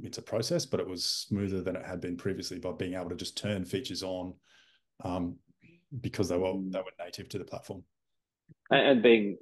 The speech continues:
Speaker 2: you know, working across Europe and other country, uh, other, other regions, having a platform like Salesforce that has G D P R settings baked into it obviously helps,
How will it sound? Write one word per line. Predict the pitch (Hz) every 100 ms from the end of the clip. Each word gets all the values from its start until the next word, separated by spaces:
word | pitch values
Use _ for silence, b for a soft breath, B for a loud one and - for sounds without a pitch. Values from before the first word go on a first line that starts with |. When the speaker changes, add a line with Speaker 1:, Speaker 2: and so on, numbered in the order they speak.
| -
Speaker 2:
you | 107
know, | 90
working | 98 101 98
across | 92 - 92 -
Europe | 101 98 -
and | 95
other | 92
country, | - 95 - -
uh, | 95
other, | - 95 90 -
other | 95 92
regions, | 87 95 87 87 - -
having | 87 95 90 - _ _ _ _ _ _
a | -
platform | - - 98 87
like | 85
Salesforce | - 82 - - 78
that | 95
has | 90 90
G | - 92
D | 90
P | 90 87
R | 87 80 - - _ _
settings | 92 87 87
baked | - 92
into | 92 90 90
it | 85
obviously | - - -
helps, | 87 87 -